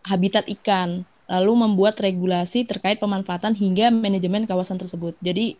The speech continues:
memang kalau pemerintah akan mengarah ke regulasi atau kebijakan. Dan yang terakhir, dalam aspek sosial budaya ekonomi, itu mengharapkan dapat meningkatkan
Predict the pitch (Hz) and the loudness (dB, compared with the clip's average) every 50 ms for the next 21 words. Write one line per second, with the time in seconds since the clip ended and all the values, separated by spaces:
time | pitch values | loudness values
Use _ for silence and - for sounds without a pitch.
0 | _ _ - 180 180 202 220 226 - 196 196 190 196 196 190 190 185 185 180 180 | _ _ -6 -4 -4 -2 -4 -2 -2 -2 -2 -2 -2 -4 -4 -4 -4 -6 -6 -6
1 | - 226 233 254 247 - _ _ _ _ _ _ _ _ _ - 185 196 - _ | -4 -2 -2 -2 -2 -6 _ _ _ _ _ _ _ _ _ -12 -12 -12 -10 _
2 | - 226 233 240 247 254 262 262 - _ _ _ _ - 208 208 202 196 202 226 | -2 0 0 0 0 -2 -4 -6 -8 _ _ _ _ -8 -4 -2 0 0 0 0
3 | 226 - 226 226 226 214 208 190 180 180 180 175 175 180 180 - 233 220 196 - | 0 0 2 2 2 2 2 2 2 2 4 2 2 0 0 -2 -2 -2 -2 -4
4 | 214 202 196 185 190 160 180 175 170 - - 170 165 165 165 170 - - - _ | -4 -2 -2 -2 -2 -2 -2 -4 -4 -6 -8 -8 -8 -8 -10 -14 -16 -20 -12 _
5 | - 185 196 202 202 202 202 214 226 294 320 - - 208 185 190 220 269 277 - | 2 2 4 4 2 2 2 2 2 2 2 0 0 2 2 2 2 0 -4 -8
6 | _ _ _ _ _ _ _ _ _ _ _ _ - - 185 185 196 - - 214 | _ _ _ _ _ _ _ _ _ _ _ _ -2 2 4 4 4 4 2 -2
7 | - - - - 214 208 - - - 220 214 - 208 202 190 185 185 185 185 185 | -4 -4 -2 -2 -2 -2 -2 -4 -6 -6 -2 0 0 0 2 2 2 4 4 2
8 | 190 185 185 190 208 247 254 214 180 185 214 262 277 277 _ _ - 202 202 - | 2 0 -2 -2 0 0 0 0 0 0 0 0 -2 -4 _ _ -8 -8 -6 -2
9 | - 277 269 247 220 196 190 185 180 - _ _ - 233 247 285 320 330 311 - | 0 2 2 2 2 2 0 -2 -4 -6 _ _ 0 2 2 2 0 -2 -6 -12
10 | _ _ - - _ _ _ _ _ _ _ _ _ _ _ _ _ _ _ _ | _ _ -20 -20 _ _ _ _ _ _ _ _ _ _ _ _ _ _ _ _
11 | - 190 208 202 208 262 262 269 262 254 247 233 - 214 214 - _ _ _ _ | -2 2 2 2 4 2 2 4 4 4 2 2 0 0 -2 -2 _ _ _ _
12 | _ - 233 240 269 294 311 311 | _ 0 2 2 4 4 2 0